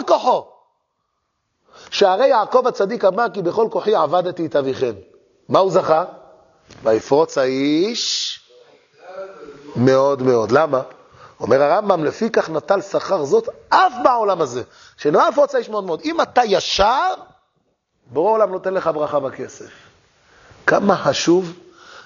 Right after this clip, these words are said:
להקפיד על הדבר הזה, בפרט עכשיו בימים האלה שאנחנו עושים תשובה, ותוספות כותבים,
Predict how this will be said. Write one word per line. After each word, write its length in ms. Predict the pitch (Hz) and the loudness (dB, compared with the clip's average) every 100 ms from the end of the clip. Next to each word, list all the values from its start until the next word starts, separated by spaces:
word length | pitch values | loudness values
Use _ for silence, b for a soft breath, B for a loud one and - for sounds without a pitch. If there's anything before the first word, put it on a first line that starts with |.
| B | B
להקפיד 600 | - 110 - - - 214 | 2 2 0 -8 -4 0
על 100 | 185 | 2
הדבר 280 | 156 147 156 | 2 2 2
הזה, 160 | 139 117 | -2 -4
בפרט 380 | 113 - 220 339 | -6 -2 -2 -2
עכשיו 220 | - 202 | 0 0
בימים 400 | 185 180 185 180 | 2 0 0 -2
האלה 360 | 185 - 190 | -2 -2 -2
שאנחנו 340 | 156 156 147 151 | -2 -2 0 -2
עושים 220 | 131 180 | -2 -2
תשובה, 480 | - 151 180 185 156 - B B B B B B | 0 4 4 2 -2 -8 B B B B B B
ותוספות 540 | 117 131 214 208 214 208 | 0 2 2 2 0 0
כותבים, 580 | 180 151 185 220 185 | -4 -4 -4 -2 -4